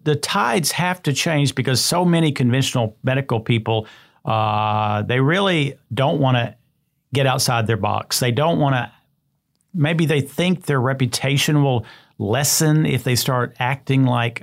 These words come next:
they are gonna promote nutritional supplements or something. There's some, some, some catch there with that conversation, ex-, especially in our smaller local towns. But it's slowly changing because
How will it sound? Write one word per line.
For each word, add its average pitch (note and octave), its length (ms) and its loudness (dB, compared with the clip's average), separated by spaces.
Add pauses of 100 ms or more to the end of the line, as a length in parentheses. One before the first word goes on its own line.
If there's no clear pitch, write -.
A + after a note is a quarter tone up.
they A#2 240 2
are A2+ 180 2
gonna A#2 240 -2
promote A#2+ 460 -2
nutritional A#2 500 0
supplements G#2+ 600 0
or B2 80 0
something. A2+ 560 0
There's C3 180 0
some, A2 220 -2 (320)
some, C3+ 340 0 (100)
some B2 220 0
catch - 400 -2
there A2 260 0
with A2 120 2
that A#2 180 -2
conversation, A2+ 720 0
ex-, G#2 240 -4
especially D3 540 0
in B2 80 0
our A#2 120 0
smaller A#2+ 500 0
local A2+ 340 0
towns. A#2+ 520 0 (300)
But C#3 140 0
it's C#3+ 140 0
slowly F3+ 540 2
changing D#3 640 2
because A#2+ 340 0